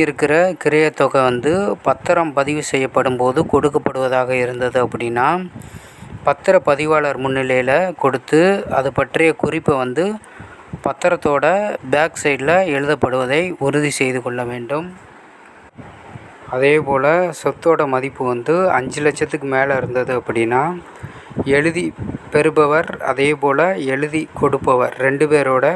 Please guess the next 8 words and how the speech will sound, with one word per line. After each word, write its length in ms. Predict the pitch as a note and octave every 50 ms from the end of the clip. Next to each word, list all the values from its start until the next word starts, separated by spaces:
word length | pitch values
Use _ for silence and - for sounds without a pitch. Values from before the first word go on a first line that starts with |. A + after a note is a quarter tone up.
| F#3 - -
பான் 240 | - C#3+ D3 D#3 D#3+
கார்டு 280 | D3+ - C#3 C3+ C3 C#3 C3+
தாக்கல் 400 | - C3+ B2+ B2+ - B2+ A#2+ -
செய்யப்பட 340 | - B2+ A#2+ A2+ B2 A2+ B2
வேண்டும். 400 | A#2 A#2 A#2+ A#2 - - - F3+ F#3 - - - - - - - -
பான் 260 | - D3 D#3 E3+ F3+ D#3+
கார்டு 300 | - D#3 D3+ C#3+ C#3+ C#3
இல்லாதவங்க 600 | C3+ C3+ C3+ D3 D3 C#3 C#3 C3+ C3 C3 C3+